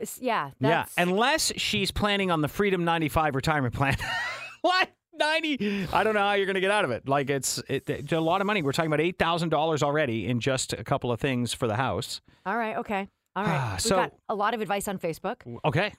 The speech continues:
Speaker 1: Let's start with Stacy, who says, "No one likes to be told what they're doing
Speaker 2: Yeah.
Speaker 1: wrong.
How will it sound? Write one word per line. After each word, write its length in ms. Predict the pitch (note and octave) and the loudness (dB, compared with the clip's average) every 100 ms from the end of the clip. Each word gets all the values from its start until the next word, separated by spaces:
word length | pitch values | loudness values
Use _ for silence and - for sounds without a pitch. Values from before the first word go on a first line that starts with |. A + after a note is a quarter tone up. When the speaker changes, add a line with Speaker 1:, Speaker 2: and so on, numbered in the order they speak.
| - | -6
Speaker 1:
Let's 160 | A3 - | -6 -2
start 180 | A#3 | -2
with 100 | G#3+ | -2
Stacy, 340 | - A#3+ G#3+ A3+ | -4 -4 -4 -6
who 60 | F3+ | -4
says, 240 | G3+ F#3 | -4 -2
"No 100 | A3+ | -2
one 140 | D4 | -2
likes 200 | B3+ A3 | -2 -4
to 80 | G#3 | -6
be 60 | G3+ | -8
told 320 | F3+ F#3+ D#3+ | -4 -4 -2
what 180 | G3 G3 | -4 -2
they're 140 | G3 | -4
doing 160 | G3 G#3 | -2 -2
Speaker 2:
Yeah. 120 | - | -2
Speaker 1:
wrong. 300 | F3 E3+ F3 | -2 -4 -6